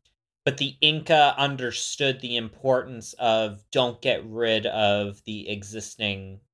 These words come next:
governments. And this is something that, you know, the, that a lot of countries have struggled with, especially in the twentieth century, where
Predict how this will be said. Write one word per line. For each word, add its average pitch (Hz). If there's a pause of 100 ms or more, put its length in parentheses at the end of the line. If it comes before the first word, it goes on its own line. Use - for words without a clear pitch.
governments. 123
And 139
this 156
is 131 (640)
something 143
that, 117 (420)
you 139
know, 117 (680)
the, 117 (300)
that 104 (280)
a 127
lot 135
of 120 (380)
countries 127
have 110
struggled 131
with, 117
especially 226
in 143
the 110
twentieth 180
century, 117
where 110